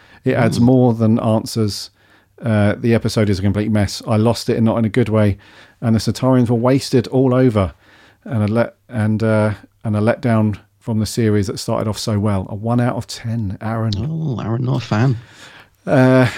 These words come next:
Speaker 1: Gordon Hudson just says, "Quick question. If half the universe has been destroyed by the Flux, what next?" Question mark.
Speaker 2: I know, yeah.
Speaker 1: It
Speaker 2: Is
Speaker 1: won't
Speaker 2: it
Speaker 1: be
Speaker 2: still
Speaker 1: a-,
Speaker 2: destroyed? I don't,
Speaker 1: well, it
Speaker 2: don't
Speaker 1: won't be
Speaker 2: know.
Speaker 1: addressed, Gordon. Don't worry about it, mate.
Speaker 2: <laughs> Forget it.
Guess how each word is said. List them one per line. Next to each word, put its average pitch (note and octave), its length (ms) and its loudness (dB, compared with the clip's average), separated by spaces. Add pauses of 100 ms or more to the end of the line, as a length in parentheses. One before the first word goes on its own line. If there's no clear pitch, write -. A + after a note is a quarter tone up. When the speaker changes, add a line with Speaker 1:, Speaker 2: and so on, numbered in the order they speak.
(200)
Speaker 1:
Gordon E3+ 340 6
Hudson C3+ 380 2
just C#3+ 180 0
says, D#3 120 0
"Quick - 180 -2
question. D#3 340 2
If D3+ 140 2
half F3 220 4
the D#3+ 80 -2
universe C#3+ 460 4
has C3 100 -2
been C#3 180 2
destroyed B2+ 480 2
by B2 160 2
the G#2 100 0
Flux, - 400 -2
what C#3+ 160 -2
next?" - 460 -6 (420)
Question A2 340 -4
mark. G2 280 -4 (320)
Speaker 2:
I D#3+ 160 2
know, G#3 220 4
yeah. G3+ 340 4 (280)
Speaker 1:
It C#3 100 2
Speaker 2:
Is C3+ 80 4
Speaker 1:
won't C3+ 140 4
Speaker 2:
it - 40 -2
Speaker 1:
be B2+ 80 2
Speaker 2:
still G#3 120 6
Speaker 1:
a-, - 20 -2
Speaker 2:
destroyed? G3+ 560 0
I F3 100 -4
don't, F#3 160 -8
Speaker 1:
well, D#3+ 280 2
it - 40 4
Speaker 2:
don't A#2 80 2
Speaker 1:
won't A#2+ 180 2
be A#2 60 0
Speaker 2:
know. G#2+ 80 2
Speaker 1:
addressed, A2 320 0
Gordon. G#2 340 -2 (100)
Don't A#2 140 -4
worry G2 140 -2
about F#2+ 160 -4
it, G#2 80 -6
mate. - 320 -8 (300)
Speaker 2:
<laughs> - 320 -14
Forget G2 260 -10
it. G#2+ 80 -6